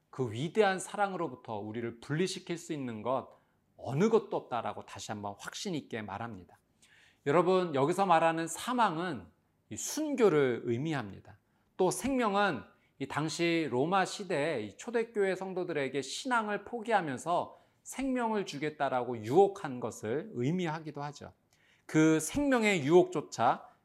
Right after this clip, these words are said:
믿음을 흔들 수 없다는 겁니다. 천사들, 권세자들은 초자연적인 존재를 의미하는데 그런 초자연적인 존재도 하나님의 사랑에서 끊을 수 없는 겁니다.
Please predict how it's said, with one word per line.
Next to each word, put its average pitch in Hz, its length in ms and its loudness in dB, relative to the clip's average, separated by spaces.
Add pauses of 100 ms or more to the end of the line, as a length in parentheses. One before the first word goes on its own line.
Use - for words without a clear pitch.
믿음을 127 580 -2
흔들 247 320 -6
수 - 160 -8
없다는 147 380 -4
겁니다. 113 420 -12 (520)
천사들, 233 720 4
권세자들은 165 920 2 (340)
초자연적인 220 800 2
존재를 139 480 0
의미하는데 131 840 -2 (240)
그런 127 260 -2
초자연적인 196 800 -2
존재도 127 420 -4
하나님의 208 480 -6
사랑에서 151 560 -8
끊을 220 220 -2
수 185 140 -4
없는 123 300 -4
겁니다. 110 420 -10